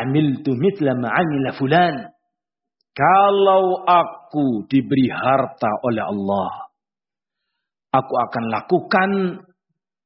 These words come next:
seperti yang dilakukan oleh si fulan. Oleh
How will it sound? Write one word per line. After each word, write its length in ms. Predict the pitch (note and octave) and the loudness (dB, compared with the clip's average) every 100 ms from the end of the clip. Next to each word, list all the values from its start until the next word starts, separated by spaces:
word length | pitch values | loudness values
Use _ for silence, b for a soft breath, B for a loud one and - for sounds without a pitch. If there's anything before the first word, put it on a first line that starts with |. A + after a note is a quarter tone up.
| - | -14
seperti 480 | - - D#3+ D3 C#3+ | -6 -2 -2 -2 -2
yang 240 | C#3 C3 | 0 0
dilakukan 480 | A#2+ - D3 - A#2 A2+ | -2 -2 -4 -2 -4 -4
oleh 160 | B2 | -6
si 240 | A#2+ - A2+ | -4 -8 -8
fulan. 880 | A#2+ A#2 A#2+ A#2 G#2+ G2+ F#2 - _ _ _ _ _ _ _ _ _ _ _ _ _ _ _ - | -6 -2 -2 -2 -6 -10 -16 -20 _ _ _ _ _ _ _ _ _ _ _ _ _ _ _ -2
Oleh 180 | C#3 | 0